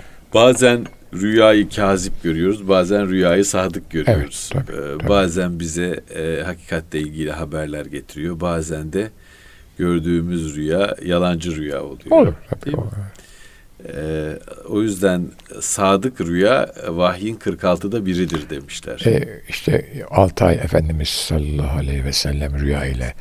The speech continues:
Speaker 1: Evet.
Speaker 2: müşerref oldu ya yani o
Speaker 1: Evet.
Speaker 2: ilk başlangıçta.
Speaker 1: Hı hı.
Speaker 2: E, o, o olay öyle yani. Evet. Orada,
Speaker 1: Evet.
Speaker 2: orada yirmi üç senedir
Speaker 1: Hı hı.
Speaker 2: efendim şeysi, e, bir seti o aradaki altı ay kırk altıda bir oradan çıkıyor.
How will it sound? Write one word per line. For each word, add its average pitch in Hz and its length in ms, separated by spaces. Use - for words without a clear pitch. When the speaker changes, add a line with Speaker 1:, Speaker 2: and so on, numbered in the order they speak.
Speaker 1:
Evet. - 200
Speaker 2:
müşerref 73 480
oldu - 220
ya 151 120
yani 64 320
o - 340
Speaker 1:
Evet. 80 220
Speaker 2:
ilk - 220
başlangıçta. - 680
Speaker 1:
Hı 82 60
hı. 80 600
Speaker 2:
E, - 60
o, 143 200
o - 360
olay 139 220
öyle 82 260
yani. 65 320
Evet. 67 220
Orada, 82 140
Speaker 1:
Evet. 71 180
Speaker 2:
orada - 180
yirmi 92 300
üç 95 100
senedir 69 600
Speaker 1:
Hı 78 60
hı. 82 460
Speaker 2:
efendim 82 320
şeysi, 117 540
e, - 20
bir - 160
seti - 420
o 131 420
aradaki 127 800
altı - 260
ay - 140
kırk - 260
altıda - 380
bir 143 80
oradan 80 280
çıkıyor. - 340